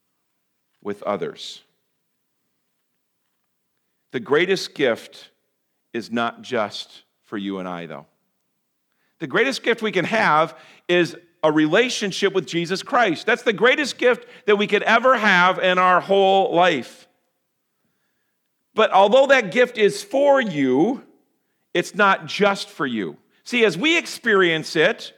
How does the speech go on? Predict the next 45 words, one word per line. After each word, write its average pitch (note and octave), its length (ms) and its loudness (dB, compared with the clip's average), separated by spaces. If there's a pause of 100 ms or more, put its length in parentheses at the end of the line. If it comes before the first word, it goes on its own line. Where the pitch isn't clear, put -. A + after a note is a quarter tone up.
(640)
he D4+ 160 0
intends A#3+ 400 -2
for A3+ 140 0
us A#3+ 180 0
then A#3 160 -2
to G#3 80 -2
take C4 320 -2
that A3 320 0
love F#3+ 320 4
that F#3 140 -4
comes A3+ 320 -2
from G#3+ 200 0
him G3 220 0
and G3+ 140 -2
to G#3+ 80 -2
be G3+ 180 -2
generous G#3+ 600 0
with E3+ 200 -2
it F#3+ 180 -2
to G3+ 100 2
others, A3+ 320 2
because G#3+ 360 -2 (220)
it's G#3 160 -2
not D4 160 2
gonna D4+ 160 2
get C4 140 2
any A#3+ 160 -2
shorter B3 500 2
in G3 140 0
my B3+ 220 4
life G3+ 360 2
as F#3+ 140 -2
I F#3+ 80 2
give F3 180 0
it F3 120 -4
to E3 100 2
others. F3+ 420 0 (220)
As D#3+ 140 2
I C4 120 4
pour B3 340 2
out A3+ 220 4
his A3+ 260 -2
love G#3 280 2
to F#3 100 2
others, A#3 420 2